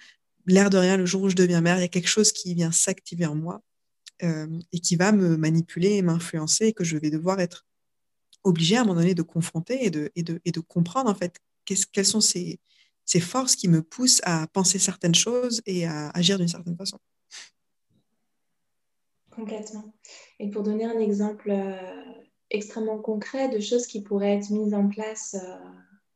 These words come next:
Speaker 2: en termes, euh, politiques, en fait, pour, euh, justement aller vers davantage d'équilibre, il y a des sociétés qui ont décidé de faire, euh, non seulement un congé de paternité qui soit égal à celui de la femme,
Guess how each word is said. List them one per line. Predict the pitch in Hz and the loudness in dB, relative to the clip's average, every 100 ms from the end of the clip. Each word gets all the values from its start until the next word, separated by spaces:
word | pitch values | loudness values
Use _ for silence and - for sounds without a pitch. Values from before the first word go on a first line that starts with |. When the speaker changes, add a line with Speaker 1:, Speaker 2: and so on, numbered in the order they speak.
| - | -10
Speaker 2:
en | 196 | -10
termes, | 196 202 202 190 | -4 -2 0 0
euh, | 185 180 | -2 -10
politiques, | 180 196 196 - 277 269 | 0 2 2 -4 -4 -4
en | 208 | -4
fait, | 247 247 - - | -4 -4 -10 -8
pour, | 202 190 | -6 -6
euh, | 185 185 185 190 202 _ - - _ | -8 -8 -10 -14 -16 _ -20 -20 _
justement | - 202 - 220 208 208 208 208 208 202 202 202 202 - | -4 -2 0 2 2 0 0 0 0 2 2 2 0 0
aller | 208 208 | 4 4
vers | 202 196 | 6 4
davantage | 196 196 202 202 202 | 4 2 2 2 0
d'équilibre, | 202 - 202 269 - 196 _ - - - - | -2 -2 -4 -4 -4 -10 _ -20 -20 -20 -2
il | |
y | 214 | 2
a | |
des | 202 | 4
sociétés | 202 208 196 202 254 269 | 4 2 4 2 4 0
qui | - 208 | 0 2
ont | 202 196 190 185 185 190 | 2 2 -2 -8 -14 -16
décidé | 202 196 214 220 208 214 | -12 0 2 2 0 0
de | 220 202 | 0 0
faire, | 202 196 196 | -2 -2 -4
euh, | 185 185 185 | -8 -10 -2
non | 202 | -2
seulement | 220 226 220 | 0 0 2
un | 220 | 0
congé | 202 202 202 | 0 0 0
de | 202 | 0
paternité | 202 202 196 196 202 220 | -2 0 2 2 0 -4
qui | 202 | -4
soit | - 196 190 | -2 -2 2
égal | 208 202 214 208 | 2 4 2 2
à | |
celui | 190 - 190 | 0 -2 0
de | 196 | 0
la | 185 | -2
femme, | 190 240 277 220 | -4 -4 -2 -4